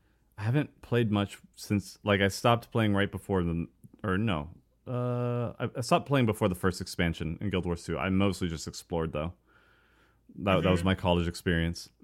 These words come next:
Speaker 1: Th-, if they let me have a laptop, I was playing Guild Wars. Just running around, exploring the map. Still digesting all the info, but having something to fiddle with, that was my,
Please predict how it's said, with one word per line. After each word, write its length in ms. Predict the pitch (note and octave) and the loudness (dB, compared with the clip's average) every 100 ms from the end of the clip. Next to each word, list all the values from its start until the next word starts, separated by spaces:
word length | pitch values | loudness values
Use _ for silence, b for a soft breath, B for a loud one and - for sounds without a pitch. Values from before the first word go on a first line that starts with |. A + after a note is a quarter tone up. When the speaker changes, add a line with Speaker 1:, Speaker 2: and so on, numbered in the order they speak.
| A#2+ | -2
Speaker 1:
Th-, 120 | A2+ | 0
if 100 | G#2 | 2
they 100 | A2+ | 4
let 160 | A2 G#2+ | 6 6
me 80 | A2 | 4
have 160 | G#2 | 4
a 20 | G2 | 4
laptop, 360 | G2 G2+ G#2+ | 2 2 0
I 60 | F2+ | 0
was 100 | E2+ | -2
playing 220 | - E2+ | -2 -2
Guild 160 | D#2 D#2+ | -2 -4
Wars. 320 | E2 E2+ - _ _ | -4 -6 -8 _ _
Just 260 | - F2+ - | -8 -8 -4
running 240 | G#2 F#2 F#2 | 2 4 4
around, 340 | F2+ F2+ F2 | 4 4 2
exploring 360 | F2 - F2 E2+ | 0 -2 0 2
the 60 | |
map. 280 | E2+ E2+ C#2 b b b b b | 2 0 -2 b b b b b
Still 280 | - E3 B2 | 4 6 6
digesting 560 | G#2 A2+ A#2+ A#2 A2+ | 6 6 6 4 4
all 100 | G#2 | 6
the 100 | G2 | 6
info, 440 | G2+ G2+ F2+ D2+ E2+ - | 6 4 2 0 -2 -10
but 380 | G2+ F#2 E2 - - b b _ G2+ | 0 2 2 -2 -16 b b _ -4
having 300 | G2+ G2 G2 | 0 2 2
something 380 | - F#2+ G2 F2+ | 2 0 2 -2
to 100 | F2 | -2
fiddle 220 | G2+ G2 | 0 2
with, 260 | G#2+ A2+ - _ _ _ _ - - - - | 2 0 -6 _ _ _ _ -20 -20 -18 -16
that 140 | - B1+ | -10 -10
was 220 | - - - G2 | -10 -16 -14 -4
my, 320 | E2+ D2+ | -2 0